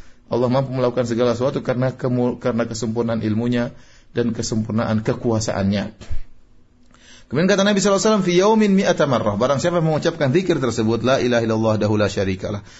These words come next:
lahul mulku wa lahul hamdu wa huwa ala kulli syai'in qadir," dalam sehari dia ucapkan seratus kali, ya. Yaitu, eh, di sini Nabi sallallahu alaihi wasallam tidak menyebutkan waktu tertentu untuk mengucapkannya, tetapi kita mengucapkannya di pagi hari atau di awal hari ini lebih,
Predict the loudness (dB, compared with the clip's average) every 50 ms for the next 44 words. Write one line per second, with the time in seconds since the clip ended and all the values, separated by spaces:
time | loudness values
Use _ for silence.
0 | -20 -12 -4 -2 0 0 0 0 0 0 0 0 0 0 2 2 2 0 0 0
1 | 0 0 0 2 0 2 2 0 0 0 2 2 2 0 0 -2 -2 -4 -4 -2
2 | -2 -2 -2 0 0 0 2 2 2 2 2 0 0 0 0 0 0 0 0 0
3 | -2 -2 -2 0 -2 -2 -2 -2 -4 -2 -4 -4 -6 -6 -4 0 0 2 2 0
4 | -2 -2 -8 -16 -20 _ -20 -20 -20 -20 -20 -20 _ -4 0 0 2 2 0 -2
5 | -6 -10 -20 _ _ -20 _ -20 -20 _ _ -20 -16 -10 -6 -4 -4 -4 -2 -2
6 | -4 -4 -4 -8 -12 -8 -4 -2 -2 -2 0 0 0 2 2 2 2 2 2 2
7 | 2 2 2 2 2 2 2 2 2 2 2 2 2 2 0 0 0 0 -2 -2
8 | -2 -2 -2 -2 -2 -4 -8 -14 -20 -20 -20 _ _ -4 -2 -2 0 0 0 0
9 | 0 0 2 2 2 4 4 2 2 2 2 0 2 2 2 2 2 2 0 2
10 | 2 2 2 2 2 0 0 0 0 0 2 2 2 2 2 2 -2 -6 -8 -6
11 | -2 -2 0 0 0 -2 0 0 0 0 0 0 0 0 0 0 0 2 2 2
12 | 2 2 2 4 4 2 4 2 2 2 2 0 0 0 0 2 2 4 4 4
13 | 4 2 2 2 2 2 0 0 0 2 2 2 2 2 2 0